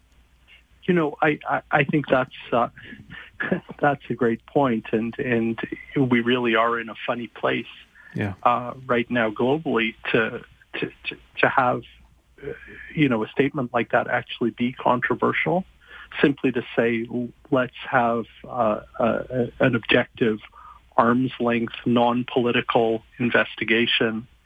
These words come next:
Speaker 1: into what the origins of the pandemic, uh, were." The,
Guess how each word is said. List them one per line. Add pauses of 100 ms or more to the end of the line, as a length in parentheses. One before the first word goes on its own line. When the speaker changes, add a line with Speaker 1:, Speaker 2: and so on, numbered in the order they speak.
(380)
Speaker 1:
into
what
the
origins
of
the
pandemic, (280)
uh,
were." (680)
The,